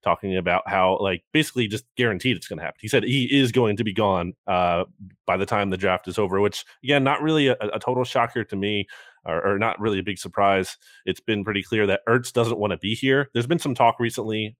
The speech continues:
in Eagles land about, like, "Oh, you should just keep Zach Ertz." Well, he doesn't wanna be here. So you're not really gonna keep an unhappy player who wants his way out and is due this big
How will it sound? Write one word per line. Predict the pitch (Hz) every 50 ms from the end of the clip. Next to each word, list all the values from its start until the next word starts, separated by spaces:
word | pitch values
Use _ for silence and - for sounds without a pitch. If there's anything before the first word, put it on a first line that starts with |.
| _ -
in | 104 98 95 92 92
Eagles | - 127 113 113 107 98
land | 104 98 98 95 95 92
about, | 92 87 92 92 -
like, | 98 90 87
"Oh, | 151 165 135
you | 113
should | 101 - 120 117
just | 139 -
keep | - - 160 135
Zach | 110 101 87 - -
Ertz." | 80 76 - - - - -
Well, | 120 120 120 110 101
he | 95 120 135
doesn't | 131 135 120 123 -
wanna | 107 101 95
be | 85 - 87
here. | 78 - - - _
So | - - 113
you're | 110 113
not | 113 120 127
really | - 127 117 107
gonna | 107 101 101
keep | 90 - 120 107 98 - _ -
an | 101 98
unhappy | 95 95 113 104 92 - 98
player | 95 - 104 98 92 92 95 92
who | 98 98
wants | 95 101 98 -
his | 101 92
way | 98 101 92 90
out | 87 87 90 90 - - - - - _ -
and | 95 95 98
is | 95 95 -
due | - 120 113 110
this | 95 101 -
big | - - 104 104 107 101 101 98